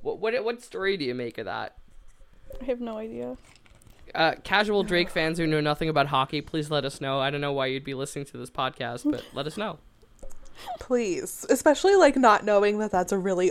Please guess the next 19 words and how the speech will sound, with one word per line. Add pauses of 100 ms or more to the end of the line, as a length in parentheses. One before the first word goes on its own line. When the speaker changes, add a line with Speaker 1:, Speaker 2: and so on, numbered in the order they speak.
Speaker 3:
old
picture. (560)
I
just,
Speaker 2:
Yeah.
Speaker 3:
I
have
so
many
questions
about
what
people
think
Speaker 1:
As,
like,
Speaker 3:
about
it.
Speaker 1:
teenage,